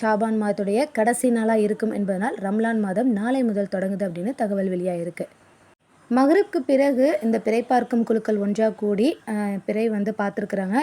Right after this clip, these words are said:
இதனால பொதுவா சவுதி அரேபியால பிறை பார்க்கப்பட்டாலே அமீரகம், குவைத், கத்தார், பஹ்ரைன் போன்ற நாடுகளும் இதை பின்பற்றும், சவுதியை பின்பற்றும் அப்படின்னு தகவல் தெரிவிச்சிருக்காங்க. அதே மாதிரி குவைத்லேயும் வந்து பிறை பார்க்கப்பட்டு நாளை நோன்பு ஆரம்பிக்குது அப்படின்னு தகவல் வெளியாயிருக்கு.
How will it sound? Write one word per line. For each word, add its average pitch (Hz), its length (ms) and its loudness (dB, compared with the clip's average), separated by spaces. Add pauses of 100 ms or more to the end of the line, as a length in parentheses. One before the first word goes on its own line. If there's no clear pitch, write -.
இதனால 233 580 -2
பொதுவா 214 240 0
சவுதி 208 340 -2
அரேபியால 202 500 0
பிறை 214 260 -4
பார்க்கப்பட்டாலே 202 840 -2 (420)
அமீரகம், 220 560 2
குவைத், 214 340 -2
கத்தார், 202 400 -4
பஹ்ரைன் 202 360 -2
போன்ற 196 220 -4
நாடுகளும் 196 520 -2 (180)
இதை 247 260 0
பின்பற்றும், 214 580 -2
சவுதியை 208 480 0
பின்பற்றும் 208 520 -4
அப்படின்னு 180 340 -6
தகவல் 196 400 -2
தெரிவிச்சிருக்காங்க. 175 560 -8 (760)
அதே 214 280 8
மாதிரி 302 500 6
குவைத்லேயும் 294 460 6
வந்து 254 300 4
பிறை 233 240 4
பார்க்கப்பட்டு 208 720 2
நாளை 208 380 0
நோன்பு 202 360 0
ஆரம்பிக்குது 190 480 0
அப்படின்னு 175 420 -2
தகவல் 190 420 0
வெளியாயிருக்கு. 170 440 -4